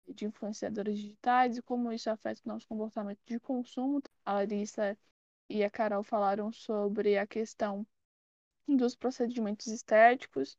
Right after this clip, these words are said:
E o Arthur, agora, mais pro final, tava falando sobre as relações das pessoas com os sites e, e com as relações de compra com as empresas, né?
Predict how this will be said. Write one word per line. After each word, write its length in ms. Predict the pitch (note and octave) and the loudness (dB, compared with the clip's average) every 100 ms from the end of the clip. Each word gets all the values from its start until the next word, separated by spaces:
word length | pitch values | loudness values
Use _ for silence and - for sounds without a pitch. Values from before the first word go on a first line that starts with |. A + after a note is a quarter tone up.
| _ _ _ _ | _ _ _ _
E 120 | - A#3+ | -2 6
o 100 | C4 | 8
Arthur, 500 | C4+ - - C#4 D4 | 6 2 -2 4 4
agora, 460 | C#4 B3 A3 A3+ | 4 4 4 4
mais 240 | A3+ A#3 - | 0 -4 -6
pro 120 | - | -8
final, 460 | C#4 C4+ A3+ G#3+ | -2 2 2 2
tava 220 | B3 A#3 A#3+ | 2 0 2
falando 360 | C4 A#3 A3 | 0 0 0
sobre 260 | B3 A#3 A3+ | -4 -4 -4
as 80 | A3+ | -2
relações 420 | A3+ G#3 - G#3 | 0 0 -2 -10
das 400 | - _ _ - | -10 _ _ -10
pessoas 420 | A3 A3 A#3 - - _ _ _ | -4 -2 -2 -6 -20 _ _ _
com 240 | - A#3+ A#3 | -8 -4 -2
os 120 | C4 | -4
sites 1120 | - A3 G#3 A3+ A#3+ - G#3+ A3 A3 - - - | 0 0 2 0 -2 -4 -6 -4 -6 -10 -12 -6
e, 60 | |
e 80 | A3 | -6
com 260 | - - G#3+ | -6 -8 -6
as 120 | A3 | -6
relações 400 | A3+ G#3 A3+ A3 | -2 -4 -4 -6
de 120 | A#3 | -6
compra 360 | A3+ A#3 A#3 A#3+ | -4 -4 -4 -8
com 220 | - C4+ | -4 0
as 120 | C#4+ | 2
empresas, 560 | C4+ C4 - F3+ F#3 G3 | 0 0 -2 -4 -4 -8
né? 120 | G#3 | -12